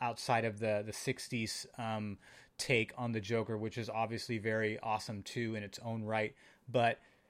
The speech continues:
I thought Jack Nicholson, just the same way Michelle Pfeiffer stole the show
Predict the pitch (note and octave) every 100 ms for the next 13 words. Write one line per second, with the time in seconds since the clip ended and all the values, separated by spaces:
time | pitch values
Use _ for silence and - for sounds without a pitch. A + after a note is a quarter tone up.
0 | _ _ _ _ _ _ _ _ _ -
1 | D3 E3+ F#3+ D3+ D#3+ D#3 D#3+ F3 D#3+ D#3+
2 | C#3 C#3 - C#3+ D3+ C#3+ - C3 - F3+
3 | G#3 F3+ F3+ D3+ - D3 C#3+ - C3 B2
4 | - B2+ - - B2+ B2 A#2 A2+ - B2+
5 | A2+ A2+ A2